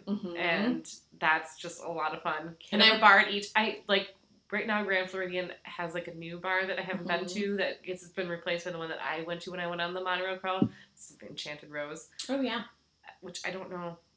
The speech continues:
Speaker 2: It, it seems fun. It's Beauty and the Beast.
Speaker 1: Mm-hmm. It's the new Beauty and the Beast themed.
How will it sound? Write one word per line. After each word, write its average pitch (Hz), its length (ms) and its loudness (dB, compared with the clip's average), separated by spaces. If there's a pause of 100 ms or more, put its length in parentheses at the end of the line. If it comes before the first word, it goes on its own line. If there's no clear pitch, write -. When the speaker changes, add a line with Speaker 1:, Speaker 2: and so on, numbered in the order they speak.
(120)
Speaker 2:
It, 185 240 -12
it - 160 -16
seems 202 240 -6
fun. 156 160 -6
It's 160 160 -12
Beauty 180 360 -12
and 170 80 -8
the 156 40 -12
Beast. 214 400 -12
Speaker 1:
Mm-hmm. 220 520 4
It's 226 180 6
the 247 120 12
new 262 480 12
Beauty 208 240 8
and 180 80 0
the - 40 -8
Beast 147 220 -4
themed. 120 280 -8